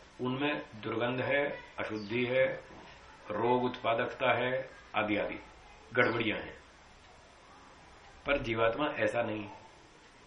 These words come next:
वो अनेक अवयवों का समुदाय नहीं है, वो एक तत्व है।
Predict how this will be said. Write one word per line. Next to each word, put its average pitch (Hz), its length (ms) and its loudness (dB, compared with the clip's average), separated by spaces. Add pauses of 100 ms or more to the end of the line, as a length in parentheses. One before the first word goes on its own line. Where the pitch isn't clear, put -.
(180)
वो 135 140 0
अनेक 139 500 2
अवयवों 117 380 -2
का 139 140 0
समुदाय 110 540 2
नहीं 104 280 -4
है, - 160 -8 (1080)
वो 143 260 -2 (120)
एक 165 300 2
तत्व 120 300 -4
है। - 160 -4